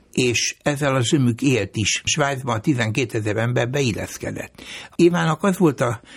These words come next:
könnyebbsége, hogy ő francia nyelven már jól beszélt, folyékonyan beszélt, ki tudta fejezni magát, és az egyik kőolajtársaság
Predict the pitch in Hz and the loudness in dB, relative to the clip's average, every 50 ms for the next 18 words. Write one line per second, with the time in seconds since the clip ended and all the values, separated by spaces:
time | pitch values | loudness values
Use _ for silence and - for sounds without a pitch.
0 | - - _ - 175 170 160 147 135 127 - - - 131 123 135 135 131 127 120 | -20 -12 _ 0 0 2 2 2 0 -2 -2 0 0 0 0 0 0 0 0 2
1 | 117 120 117 - 139 147 165 180 - - - 110 98 107 117 117 123 120 123 120 | 2 0 0 0 0 2 2 2 2 2 0 0 0 2 2 2 2 2 0 0
2 | 117 123 113 113 107 110 123 131 117 107 104 98 101 90 - - 98 92 95 - | 0 0 0 0 0 2 2 4 4 4 2 0 -2 -2 -4 -4 -6 -6 -6 -4
3 | - 147 135 123 110 - - 101 95 90 98 98 98 - - - - 147 123 - | -2 0 2 2 0 0 -4 -6 -8 -6 -6 -6 -6 -8 -6 -4 -2 -2 -2 -2
4 | - - 131 - 123 113 113 110 104 104 - 127 120 110 117 123 117 110 117 127 | -2 -4 -2 -2 -2 -4 -2 -2 -4 -2 -2 -2 -2 -2 -2 -2 -2 -2 -2 -2
5 | 147 156 175 175 - - - - - - - - - _ _ - - 139 120 - | -2 -2 -2 -4 -6 -10 -16 -16 -14 -16 -16 -18 -20 _ _ -2 0 0 2 2
6 | - 123 123 117 - - - 190 185 156 139 147 156 - - - - - - - | 0 0 -2 -4 -6 -4 -2 0 2 4 2 2 2 0 -6 -20 -20 -20 -20 -20
7 | - _ _ _ _ - - 185 175 151 123 117 113 113 - 143 127 123 - - | -20 _ _ _ _ 0 4 4 4 6 4 2 0 0 -2 -2 -2 -2 -4 -4
8 | 127 113 - - 127 113 117 131 139 135 - - _ | -4 -2 -2 -2 0 0 -2 -2 -4 -8 -10 -12 _